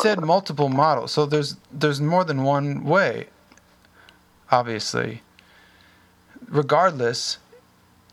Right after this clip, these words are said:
Speaker 1: they are models, and I think that seems to be your point, is yes, they make assumptions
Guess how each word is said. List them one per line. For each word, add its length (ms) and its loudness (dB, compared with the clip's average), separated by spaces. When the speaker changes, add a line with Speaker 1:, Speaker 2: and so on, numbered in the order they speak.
Speaker 1:
they 200 4
are 200 2
models, 680 0
and 120 2
I 80 2
think 220 -2
that 220 2
seems 220 0
to 60 -6
be 80 0
your 140 0
point, 420 0
is 160 -4
yes, 420 0
they 160 2
make 240 -2
assumptions 840 -2